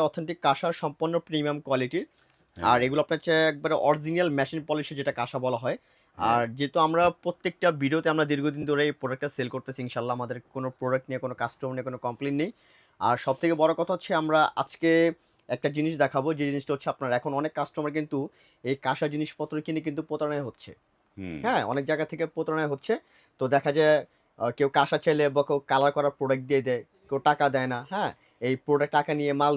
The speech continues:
Speaker 1: দেয় না। তো
Speaker 2: হুম।
Speaker 1: এরকম অনেক বিভিন্ন কাস্টমার আমাদের কমপ্লেন আছে, ঠিক আছে?
Speaker 2: হুম।
Speaker 1: তো আমাকে বলছে, "ইকবাল ভাই, আপনার থেকে আমি তো অনেক জিনিসপত্র কেনাকাটা করছি, ভাই, আজ পর্যন্ত কোনো কিছুর কমপ্লেন তো আপনাকে দেনি বা খারাপ জিনিস আমি পাইনি।"
Speaker 2: হুম।
Speaker 1: হ্যাঁ,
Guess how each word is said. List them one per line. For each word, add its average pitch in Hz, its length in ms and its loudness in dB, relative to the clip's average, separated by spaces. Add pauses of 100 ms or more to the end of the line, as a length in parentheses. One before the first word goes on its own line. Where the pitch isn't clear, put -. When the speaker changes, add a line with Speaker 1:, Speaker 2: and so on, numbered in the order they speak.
Speaker 1:
দেয় 131 200 2
না। 120 100 -2
তো - 300 -20
Speaker 2:
হুম। 104 100 -2
Speaker 1:
এরকম 165 180 2 (100)
অনেক 185 160 2
বিভিন্ন 170 280 0 (100)
কাস্টমার 170 340 -2
আমাদের 160 240 -4
কমপ্লেন 139 400 -2
আছে, - 160 -16 (100)
ঠিক 170 160 -4
আছে? 180 160 -4
Speaker 2:
হুম। 90 200 -8 (240)
Speaker 1:
তো - 100 0
আমাকে 156 240 2
বলছে, 180 140 -2 (100)
"ইকবাল 175 260 4
ভাই, 175 80 8 (100)
আপনার 156 240 -4
থেকে 165 160 -6
আমি 165 160 -2
তো 165 160 -4
অনেক 160 120 -2
জিনিসপত্র 156 440 -6
কেনাকাটা 156 300 -2
করছি, 147 240 -6
ভাই, 139 160 0
আজ 143 120 -8
পর্যন্ত 147 240 -8
কোনো 143 160 -6
কিছুর 151 240 -6 (480)
কমপ্লেন 151 320 0
তো 156 100 2
আপনাকে 151 220 -4
দেনি 139 320 0
বা 117 200 -2
খারাপ 143 200 0
জিনিস 135 180 -10
আমি 135 160 -6
পাইনি।" 107 220 -4 (240)
Speaker 2:
হুম। 104 160 -8
Speaker 1:
হ্যাঁ, 160 180 0